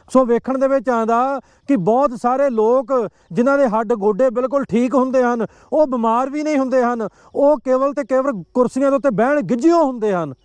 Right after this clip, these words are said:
ਉਹ ਆਪਣੀ ਇੱਕ ਹੰਕਾਰੀ ਮਾਨਸਿਕਤਾ ਦੇ ਮਾਲਕ ਹੁੰਦੇ ਹਨ, ਕਿਉਂਕਿ ਗੁਰੂ ਘਰਾਂ ਦੇ ਵਿੱਚ ਜਾ ਕੇ ਵੀ ਉਹਨਾਂ ਦਾ ਜਿਹੜਾ ਮਨ ਆ ਉਹ ਸ਼ੁੱਧ ਤੇ ਨਿਰਮਲ ਨਹੀਂ ਹੁੰਦਾ। ਉੱਥੇ ਜਾ ਕੇ ਵੀ ਉਹ ਕਹਿੰਦੇ ਹਨ ਕਿ ਅਸੀਂ ਬਾਕੀਆਂ ਨਾਲੋਂ ਉੱਚੇ ਹੀ ਹੋ ਕੇ ਬੈਠਣਾ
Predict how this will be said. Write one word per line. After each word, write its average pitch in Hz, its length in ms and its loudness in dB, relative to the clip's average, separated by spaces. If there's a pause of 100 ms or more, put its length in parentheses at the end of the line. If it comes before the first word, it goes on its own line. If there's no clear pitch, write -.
(380)
ਉਹ 254 100 4
ਆਪਣੀ 269 440 -2
ਇੱਕ 262 120 -4
ਹੰਕਾਰੀ 233 520 0
ਮਾਨਸਿਕਤਾ 240 680 -2
ਦੇ 277 240 0 (240)
ਮਾਲਕ 233 320 0
ਹੁੰਦੇ 208 320 -2
ਹਨ, 147 240 -4 (300)
ਕਿਉਂਕਿ 269 240 2
ਗੁਰੂ 240 260 0
ਘਰਾਂ 233 260 0
ਦੇ 254 80 0
ਵਿੱਚ 262 140 -2
ਜਾ 226 260 2
ਕੇ 247 160 -2
ਵੀ 269 100 -4
ਉਹਨਾਂ 269 160 0
ਦਾ 269 80 -2
ਜਿਹੜਾ 277 140 2
ਮਨ 214 340 0
ਆ 262 80 2
ਉਹ 262 80 0
ਸ਼ੁੱਧ 254 280 -4
ਤੇ 262 100 -2
ਨਿਰਮਲ 220 320 0
ਨਹੀਂ 226 100 2
ਹੁੰਦਾ। 190 280 0 (300)
ਉੱਥੇ 262 240 4
ਜਾ 254 180 2
ਕੇ 262 100 -6
ਵੀ 277 100 -4
ਉਹ 269 80 -2
ਕਹਿੰਦੇ 262 260 0
ਹਨ 269 140 0
ਕਿ 277 140 -2
ਅਸੀਂ 247 140 -2
ਬਾਕੀਆਂ 226 380 -2
ਨਾਲੋਂ 254 200 0
ਉੱਚੇ 247 260 -2
ਹੀ 285 80 4
ਹੋ 247 100 4
ਕੇ 233 100 -6
ਬੈਠਣਾ 175 320 -4